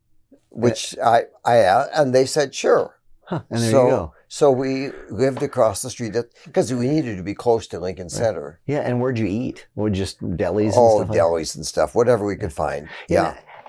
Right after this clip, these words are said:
Speaker 2: And, and just on that note, I know that when you were out there, you had a friend from the, one of the, was it the principal bass player or one of the bass players from Minnesota Orchestra was doing a
Speaker 1: No.
Speaker 2: concert?
Speaker 1: Y-,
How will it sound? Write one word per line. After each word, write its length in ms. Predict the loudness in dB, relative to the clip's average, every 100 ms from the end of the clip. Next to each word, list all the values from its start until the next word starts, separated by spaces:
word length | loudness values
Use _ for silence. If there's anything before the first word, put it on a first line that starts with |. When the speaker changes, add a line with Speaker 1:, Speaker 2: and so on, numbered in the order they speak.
| -20 -14 -6
Speaker 2:
And, 200 | -6 -4
and 160 | -2
just 240 | -2 -4 -8 -20 _
on 160 | -4 -2
that 160 | -2
note, 160 | 0 0
I 80 | 0
know 100 | -2
that 180 | -2 -2
when 280 | -2 -2
you 140 | 0 0
were 160 | -2 -4
out 280 | -2 -2 0
there, 160 | 0
you 160 | 2 0
had 80 | 0
a 40 |
friend 720 | -4 -8 -6 -4 -2 -2 -4
from 800 | -8 -8 -4 -2 -2 -4 -4 -6 _ _ _ _
the, 240 | -4 -4 -4 -6
one 260 | -2 -2
of 80 | -2 -4 -4
the, 40 |
was 180 | -4 -4
it 100 | -4
the 180 | -6 -6 _ _ _
principal 440 | -6 -4 -4 -4
bass 280 | -2 -2 -4
player 500 | -2 2 2 2 0
or 200 | -2 0
one 180 | 0 0
of 80 | 0
the 80 | -2
bass 220 | -2 -4
players 240 | -4 -4
from 300 | -4 -4 -4 -6
Minnesota 400 | -6 -2 -2 -2 -2
Orchestra 320 | -2 -2 -2
was 200 | -2 -4 _
doing 560 | -2 0 0 -2 -4 -6 -10 -20 -12
a 80 | -6 2
Speaker 1:
No. 100 | 2
Speaker 2:
concert? 480 | 2 -4 -4 -4 -4 -16 _ _
Speaker 1:
Y-, 100 | -2